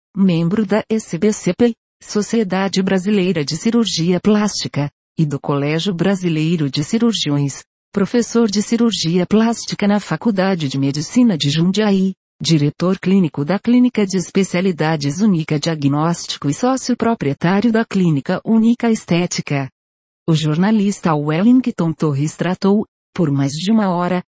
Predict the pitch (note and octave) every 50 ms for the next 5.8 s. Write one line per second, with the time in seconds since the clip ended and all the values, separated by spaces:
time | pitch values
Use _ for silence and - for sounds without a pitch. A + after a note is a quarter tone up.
0 | _ _ F3 F3 F3+ - - F#3+ G3 F#3+ F#3+ F#3 F3 - F#3 G3 F#3+ F3 D3 D#3
1 | D#3+ D3 E3+ E3+ - F3+ F3 E3+ E3+ D#3 D3 D3 D#3 E3+ F#3 F3+ - E3+ C#3+ -
2 | G3+ F#3 D#3+ F3+ G3 A3 A#3 A#3+ B3+ B3+ B3 B3 - A3 G3 F#3+ F#3 - F3+ F3
3 | E3 F3 G#3+ - - B3+ A#3+ A#3 A#3+ A#3 G3 A3 F#3 E3 F#3 F3 F3+ D#3 C#3+ C#3+
4 | C3+ - - - A#3+ A3 A3+ A#3 G3+ - - - A3 G#3 G3+ G#3+ G3 F3 D3+ C#3
5 | - C#3+ D3 - - F3 F3+ F3 F3 F3 C#3+ D3+ C#3+ C#3+ C3+